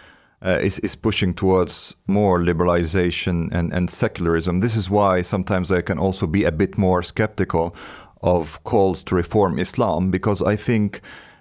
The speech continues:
uh, if anything, the move should be more towards secularism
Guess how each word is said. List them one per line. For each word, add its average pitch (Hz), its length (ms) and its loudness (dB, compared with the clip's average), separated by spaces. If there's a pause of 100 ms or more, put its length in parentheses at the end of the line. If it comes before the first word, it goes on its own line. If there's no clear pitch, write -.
(160)
uh, 98 300 0 (720)
if 127 240 -2
anything, 113 440 0
the 98 120 4
move 107 420 2
should 87 260 -2
be 98 120 4
more 98 320 4
towards 95 480 2
secularism 95 880 0